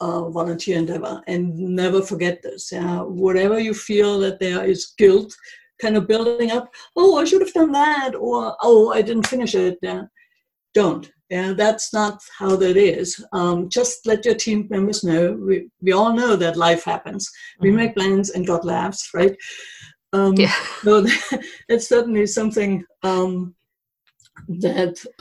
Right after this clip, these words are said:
Speaker 1: um, yeah, your friends, your family, your own welfare is definitely a higher priority than WordPress contribution.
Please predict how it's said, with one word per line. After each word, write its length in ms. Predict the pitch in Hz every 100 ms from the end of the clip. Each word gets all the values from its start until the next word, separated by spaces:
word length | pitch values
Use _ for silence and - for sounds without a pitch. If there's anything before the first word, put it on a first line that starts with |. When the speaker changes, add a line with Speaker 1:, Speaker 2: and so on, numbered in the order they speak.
| -
Speaker 1:
um, 440 | 175 170 175 170
yeah, 200 | 190 185
your 160 | 185 190
friends, 440 | - 190 196 190
your 120 | 180 170
family, 420 | 190 185 185 185
your 220 | 175 175
own 200 | 196 196
welfare 540 | 175 180 - 190 180 180
is 460 | 170 170 160 - -
definitely 680 | 190 202 196 180 175 185 208 _
a 60 | -
higher 320 | - 190 185
priority 640 | 185 170 165 165 180 175 170
than 320 | 175 170 170 175
WordPress 380 | 165 170 165
contribution. 520 | - - - - -